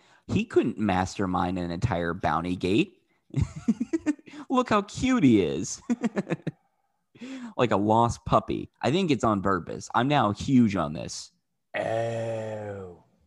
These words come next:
Speaker 2: I figured it out.
Speaker 1: Hit me.
Speaker 2: <clears throat> Sean Payton, his daughter Megan,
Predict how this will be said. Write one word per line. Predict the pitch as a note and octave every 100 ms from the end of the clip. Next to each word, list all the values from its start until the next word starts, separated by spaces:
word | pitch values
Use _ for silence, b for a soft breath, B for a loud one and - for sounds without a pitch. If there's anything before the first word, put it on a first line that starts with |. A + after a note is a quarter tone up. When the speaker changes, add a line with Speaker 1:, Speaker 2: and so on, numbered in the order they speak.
| -
Speaker 2:
I | F2 F2+ F#2 F#2+
figured | - A2+ G#2 A2+
it | A2 G#2+
out. | G2 F#2+ F2+ - _ _ _ _ _ _ _ _
Speaker 1:
Hit | - A2+
me. | G#2+ G2 - _ _ _ _ _ _ _ _ _ _
Speaker 2:
<clears throat> | - - - -
Sean | - - B2 C#3 C#3
Payton, | C3+ A#2 F2+ - _ _ _ _ _ _ _
his | G2+
daughter | F#2 G#2+ A2+
Megan, | A#2 A#2 A2 E2+